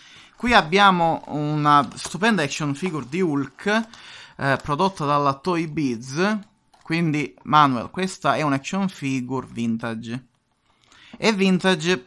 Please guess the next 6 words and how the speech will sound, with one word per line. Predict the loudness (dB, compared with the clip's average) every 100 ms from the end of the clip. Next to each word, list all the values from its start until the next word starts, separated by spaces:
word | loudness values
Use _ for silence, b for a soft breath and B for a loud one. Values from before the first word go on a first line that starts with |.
| _
perché, | 0 0 0 _ -4 -2 -2 -4 -4
non | 0 0
perché | -2 -4 -8
sia | -6 -4 -2
del | 0
novantasei, | 0 0 -2 -4 -8 -8 -8 -8 -8 -10